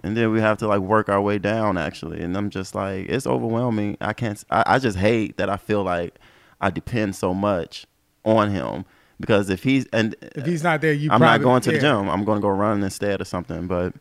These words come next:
Speaker 2: Yeah.
Speaker 1: yeah.
Speaker 2: I've been, like, I've been really, really consistent. Y'all,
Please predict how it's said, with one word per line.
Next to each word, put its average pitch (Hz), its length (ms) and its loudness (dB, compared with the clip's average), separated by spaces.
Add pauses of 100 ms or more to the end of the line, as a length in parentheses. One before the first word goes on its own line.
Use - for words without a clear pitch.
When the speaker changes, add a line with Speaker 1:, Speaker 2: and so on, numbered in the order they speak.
(720)
Speaker 2:
Yeah. 151 220 -6
Speaker 1:
yeah. 85 240 -4 (280)
Speaker 2:
I've 180 240 2
been, 147 400 0 (1120)
like, 127 160 -6
I've 175 140 -2
been 135 400 -4
really, 139 560 -4
really 123 540 -6
consistent. 123 680 -16 (140)
Y'all, 131 420 -4